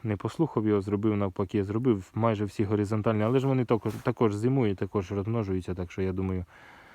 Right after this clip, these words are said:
нічого такого страшного немає. От таке. Може, щось не згадав,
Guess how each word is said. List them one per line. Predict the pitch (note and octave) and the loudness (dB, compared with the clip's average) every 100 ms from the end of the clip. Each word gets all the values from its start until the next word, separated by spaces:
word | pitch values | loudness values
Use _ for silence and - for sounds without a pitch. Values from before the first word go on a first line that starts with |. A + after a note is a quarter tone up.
| - _ | -20 _
нічого | G#2 F#2+ G#2 G2 | -6 -2 0 0
такого | F#2+ G2 F#2+ | -2 -4 -4
страшного | - G2 - F#2+ | -4 -4 -2 -2
немає. | F#2+ F#2 F2+ F2+ - _ _ - - - - _ _ _ _ _ - | -2 -2 -4 -8 -18 _ _ -20 -20 -20 -20 _ _ _ _ _ -12
От | G#2+ - | -12 -8
таке. | F2+ - E2+ - _ _ _ _ _ _ _ _ - - - - _ | -10 -8 -12 -16 _ _ _ _ _ _ _ _ -20 -20 -20 -20 _
Може, | A#2 A2+ G#2 | 4 4 4
щось | A2+ - | 0 0
не | G#2 G#2 G#2 G#2 G#2 | 0 0 0 0 0
згадав, | G2 G#2+ A2 G#2+ B2 A#2 | 0 0 2 6 6 4